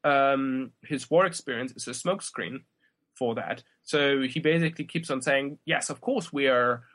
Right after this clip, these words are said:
we are, we are arming ourselves, but we're just arming ourselves in order to keep the peace.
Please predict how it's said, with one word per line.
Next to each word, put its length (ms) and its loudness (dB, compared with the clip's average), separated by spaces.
we 200 2
are, 120 4
we 200 -2
are 160 0
arming 560 2
ourselves, 640 -2
but 180 -2
we're 140 0
just 280 -2
arming 640 2
ourselves 600 0
in 100 -6
order 160 -2
to 140 -12
keep 240 -10
the 100 -6
peace. 400 -6